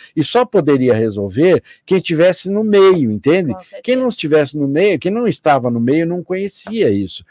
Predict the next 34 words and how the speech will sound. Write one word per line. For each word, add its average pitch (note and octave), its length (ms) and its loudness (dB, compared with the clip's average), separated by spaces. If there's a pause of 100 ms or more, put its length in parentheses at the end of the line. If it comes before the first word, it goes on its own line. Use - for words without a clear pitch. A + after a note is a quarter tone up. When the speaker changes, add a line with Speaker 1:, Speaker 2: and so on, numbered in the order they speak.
(160)
Speaker 1:
não C3 120 0
conhecia F#3+ 480 0
esse D3 280 0
problema. G#2+ 680 0 (240)
Entende? C3+ 380 0 (180)
E A#2 120 -2
daí B2+ 200 2
tivemos D3+ 400 -4
uma E3 120 -4
demanda E3 440 -2
muito D#3 300 -6
grande F#3 280 -6
das D3 140 -8
comerciais B2 460 -4
exportadoras C3+ 580 -4
que - 120 -20
começaram F3 500 -6
a - 340 -20
procurar B2+ 420 0
a B2 40 -4
cif D#3+ 380 -8
e D#3+ 40 -18
dizer, B2+ 180 -2
"Ó, B2 120 4
tem G2 160 -10
que - 80 -20
fazer A2+ 220 -6
alguma D#3 280 -8
coisa, A#3+ 300 -2
tem G#2 100 -10
que - 80 -20
fazer G#2 200 -8
alguma B2 280 -6
coisa." D#3+ 300 -6